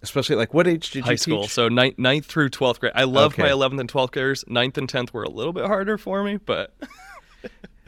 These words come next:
Speaker 1: Yeah, I was gonna say this shifted a little bit as I got into high school. Definitely in elementary school, there's a lot of teachers who are really good with kids,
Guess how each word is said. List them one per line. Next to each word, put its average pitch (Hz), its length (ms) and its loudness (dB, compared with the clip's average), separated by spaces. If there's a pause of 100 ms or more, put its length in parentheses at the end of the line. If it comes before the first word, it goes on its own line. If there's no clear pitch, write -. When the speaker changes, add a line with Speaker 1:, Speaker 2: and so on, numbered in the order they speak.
(680)
Speaker 1:
Yeah, 147 280 10
I - 60 4
was 151 100 2
gonna 202 160 4
say 180 320 4
this 156 320 -2
shifted 170 420 -2
a 156 60 2
little 139 220 4
bit 127 180 4
as 110 180 2
I 117 60 0
got 110 220 4
into 104 180 -2
high 95 200 0
school. 95 360 -2
Definitely 135 440 2
in 113 120 0
elementary 117 540 0
school, 98 440 0
there's 104 260 -2
a 110 60 0
lot 101 280 2
of 101 40 -4
teachers 104 360 -6
who 110 80 -2
are 98 100 2
really 101 220 2
good 95 160 0
with 95 120 -4
kids, 104 360 0